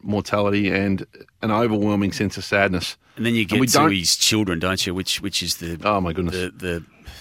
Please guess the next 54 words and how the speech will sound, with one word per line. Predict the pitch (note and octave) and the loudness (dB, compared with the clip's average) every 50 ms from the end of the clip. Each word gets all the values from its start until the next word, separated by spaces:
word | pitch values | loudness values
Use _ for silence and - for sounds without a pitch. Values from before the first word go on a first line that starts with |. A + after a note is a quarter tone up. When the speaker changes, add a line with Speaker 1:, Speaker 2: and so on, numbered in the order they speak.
| - - - - - - | -20 -20 -18 -18 -10 -4
Speaker 1:
And | - A#2+ | 0 2
we | C#3 D3 | 2 4
don't | D#3+ F3 F3+ | 4 4 4
have | F3+ E3+ | 4 2
Speaker 2:
the | E3+ | 4
Speaker 1:
a | |
Speaker 2:
one | A#2 B2 B2 A#2 | 4 4 4 4
you | G#2 | 4
Speaker 1:
contract | - D3 - | 4 2 2
Speaker 2:
just | - D3 | 0 -2
Speaker 1:
of | B2+ | -2
Speaker 2:
can't | F#2 F2 F2+ G2+ - - _ _ _ | -2 -2 -4 -4 -6 -10 _ _ _
discuss | - G2 - - - - F2+ F2 E2+ - | -8 -4 -2 -2 -2 -2 -4 -2 -2 -2
and | E2+ E2+ | -2 -4
analyse. | E2 E2+ E2+ E2+ E2+ E2+ E2+ E2 E2 - | -6 -6 -6 -4 -4 -6 -6 -6 -8 -10
It's | F#2+ - - - | -10 -10 -8 -6
just, | G#2 G2 - - | -6 -6 -6 -8
it's | - - - | -10 -10 -8
just | - F2 - | -8 -8 -8
heartbreaking. | - - D#2 - - - F2+ F#2 - - F#2 F2+ - _ _ _ _ _ _ _ _ _ _ | -8 -8 -8 -8 -6 -6 -6 -4 -6 -8 -12 -16 -16 _ _ _ _ _ _ _ _ _ _
Speaker 1:
We | A#2+ | 0
don't | A#2+ C3 | 2 4
have | C3 A#2+ | 4 2
a | A2+ | 2
contract | - - B2+ A2+ - - G#2+ G#2 - - | 2 2 2 2 2 2 0 -2 -2 -8
for | - G2+ | -8 -2
how | F#2 G#2 G#2 | 0 2 2
long | G#2 G2+ G2 F#2+ | 2 2 2 0
we're | F#2 | 0
here. | F#2+ A2+ B2 A2 F#2 - _ _ _ _ _ - | 0 0 -2 -4 -6 -10 _ _ _ _ _ -2
You | - | 0
Speaker 2:
Yeah. | F#2 A2 | 0 2
Speaker 1:
know, | |
we | A2 A2+ A2+ | 2 2 2
just, | A2 A2+ - - - - | 2 0 -2 -4 -4 0
we | A#2 B2+ C3 | 2 2 2
just | C#3+ D#3 - | 2 2 0
look, | - B2+ G#2+ | 0 0 2
act | B2 A#2+ B2+ - - | 2 0 0 0 0
and | G#2+ | -2
behave | F#2+ F2+ G#2 G2+ G#2+ G#2 F#2 | 0 0 2 0 0 0 0
like | G#2 F#2+ - | 0 -2 0
we're | F#2 F#2+ | 0 0
here | G2+ G2 | 2 2
to | F#2+ F#2+ F2+ F2+ F2+ - _ _ _ _ _ - | 2 2 0 -2 -4 -8 _ _ _ _ _ -4
eighty | F#2+ G2 G2 F#2+ | -2 -2 -2 -2
plus, | F2+ - A#2+ A#2+ G#2+ - - - - - _ _ _ _ _ _ _ _ _ _ _ _ _ _ _ - | -2 -2 0 0 0 -2 -4 -10 -18 -20 _ _ _ _ _ _ _ _ _ _ _ _ _ _ _ -2
but | A2+ G#2+ D#2 | 0 2 2
we | C#2 A2 A2+ A2 | 2 2 0 0
really | - G#2+ A2 B2 B2 A#2+ G#2+ | -2 -2 0 2 2 4 2
don't | F2+ F#2+ F#2 C#2 | 2 2 2 2
know | E2 G2 G#2+ G2+ F2 - | 2 0 0 0 -2 -4
when | - F#2+ G#2 G#2 | -4 -4 -2 -2
our, | G2+ G2 | -2 -2